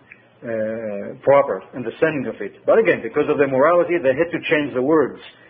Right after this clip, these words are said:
to fit their understanding and their concepts of, uh, their own theology and their own morality. And so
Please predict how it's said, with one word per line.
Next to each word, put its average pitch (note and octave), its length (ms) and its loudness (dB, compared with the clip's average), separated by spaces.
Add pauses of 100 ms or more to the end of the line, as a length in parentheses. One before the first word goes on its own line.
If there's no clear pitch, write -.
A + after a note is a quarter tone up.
(240)
to B2 140 -2
fit D3+ 160 0
their D3+ 180 4
understanding C3+ 540 -2
and A2+ 80 -4
their C3+ 120 2
concepts B2+ 480 -6 (500)
of, B2 120 0
uh, A2 680 0
their B2 180 -2
own B2+ 120 2
theology B2 400 2
and A2 100 -6
their G#2+ 100 -2
own B2+ 120 -2
morality. A#2 460 0 (500)
And A2+ 200 -12
so A#2 360 0